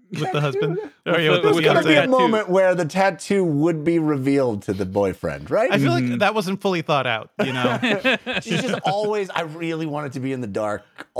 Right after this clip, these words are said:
Speaker 2: as dark as possible in here." <laughs>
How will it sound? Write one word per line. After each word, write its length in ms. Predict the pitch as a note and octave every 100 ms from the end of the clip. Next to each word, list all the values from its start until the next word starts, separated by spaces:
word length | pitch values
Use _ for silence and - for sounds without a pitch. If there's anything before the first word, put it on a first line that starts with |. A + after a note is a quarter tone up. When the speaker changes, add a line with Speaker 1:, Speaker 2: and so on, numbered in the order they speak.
| A#2+
Speaker 2:
as 160 | C3 B2
dark 460 | G2 F3+ E3+ D#3 D#3+
as 100 | C#3
possible 500 | D3+ C3 - B2+ G#3+
in 100 | F3
here." 540 | - E3+ D3 D3 C#3
<laughs> 40 | C#3+